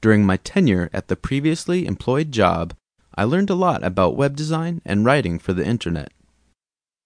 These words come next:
Also during the same time, I was tearing through books about metaphysics, more specifically about being present and the law of attraction. The books I read found me.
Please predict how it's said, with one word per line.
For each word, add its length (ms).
Also 340
during 300
the 60
same 320
time, 500
I 100
was 200
tearing 460
through 220
books 440
about 300
metaphysics, 760
more 140
specifically 840
about 320
being 220
present 480
and 160
the 60
law 280
of 120
attraction. 640
The 60
books 380
I 100
read 380
found 420
me. 220